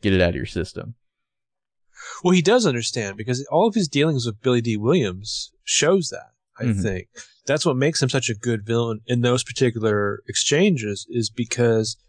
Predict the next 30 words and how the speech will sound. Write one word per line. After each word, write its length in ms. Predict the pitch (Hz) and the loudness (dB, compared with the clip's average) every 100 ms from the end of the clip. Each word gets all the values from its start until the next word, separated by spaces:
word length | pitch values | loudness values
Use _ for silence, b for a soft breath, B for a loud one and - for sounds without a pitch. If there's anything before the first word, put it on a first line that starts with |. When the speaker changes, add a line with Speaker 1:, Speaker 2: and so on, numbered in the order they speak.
| B B B B B | B B B B B
Speaker 2:
he 140 | - | 0
knows 180 | 156 175 | 2 4
exactly 500 | 151 110 143 233 - | 2 0 0 0 0
where 140 | 117 101 | -2 0
Billy 240 | 127 123 | 2 2
Dee 140 | 117 | 2
Williams 320 | 113 117 110 107 | 2 0 0 -4
is 100 | 110 | -8
coming 340 | - 196 226 | -4 -2 -2
from, 400 | - 101 92 101 - _ _ - | -4 -10 -10 -14 -20 _ _ -6
and 180 | 117 | -2
that's 260 | 120 156 - | 0 0 -2
how 200 | 131 120 | -2 -2
he 160 | 113 117 | -2 -4
can 320 | 113 104 101 | -4 -4 -6
make 280 | 110 110 110 | -4 -2 0
his 140 | 113 104 | 0 0
life 240 | 104 104 | 0 0
even 220 | 113 107 101 | -4 -6 -2
worse. 640 | 117 170 - - - - _ _ - | 0 0 -2 -6 -6 -12 _ _ -4
Speaker 1:
"I 120 | 92 | 0
am 120 | 90 | 2
Speaker 2:
You 120 | 92 107 | 2 2
know, 60 | |
Speaker 1:
altering 240 | 104 104 - | 2 0 -2
the 100 | 117 | 0
Speaker 2:
uh, 140 | 110 | 0
Speaker 1:
deal." 260 | - - - - | -2 -10 -14 -16
Yeah. 240 | - 113 | -10 -8
<laughs> 60 | 143 | -6